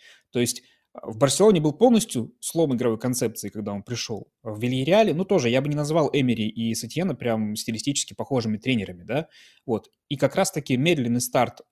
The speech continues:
Сетьена в прошлом сезоне, потом, когда его тоже там буквально через четыре-пять туров тоже хотели увольнять, потому что результаты были не очень. Потом он разогнался, и вот мы увидели ту картину, которую ты в табличке показал всем, да, вот это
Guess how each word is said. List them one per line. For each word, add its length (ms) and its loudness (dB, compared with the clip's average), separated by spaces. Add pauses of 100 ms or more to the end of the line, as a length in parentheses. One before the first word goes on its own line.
(180)
Сетьена 420 -4
в 80 -14
прошлом 300 -4
сезоне, 460 0 (240)
потом, 380 2
когда 220 0
его 100 0
тоже 200 2
там 240 -8 (160)
буквально 380 -2
через 240 -2
четыре-пять 460 -2
туров 220 0
тоже 180 -2
хотели 260 -2
увольнять, 420 0
потому 260 -8
что 160 -10
результаты 300 -6
были 220 -4
не 200 -4
очень. 340 -4 (480)
Потом 240 4
он 60 0
разогнался, 600 4
и 100 0
вот 160 0
мы 100 2
увидели 200 0
ту 120 -4
картину, 340 -2
которую 280 -2
ты 80 -8
в 40 -20
табличке 400 0
показал 400 0
всем, 200 -6
да, 120 0
вот 200 -6
это 240 -8